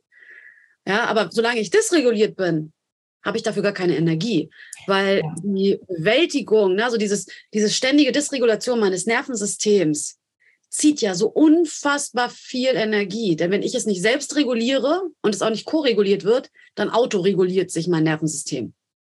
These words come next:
Speaker 1: Weil Regulation heißt, ich überlebe.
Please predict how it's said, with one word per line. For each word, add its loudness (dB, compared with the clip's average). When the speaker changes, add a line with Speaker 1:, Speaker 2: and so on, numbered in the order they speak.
Speaker 1:
Weil 0
Regulation 0
heißt, 0
ich -4
überlebe. 0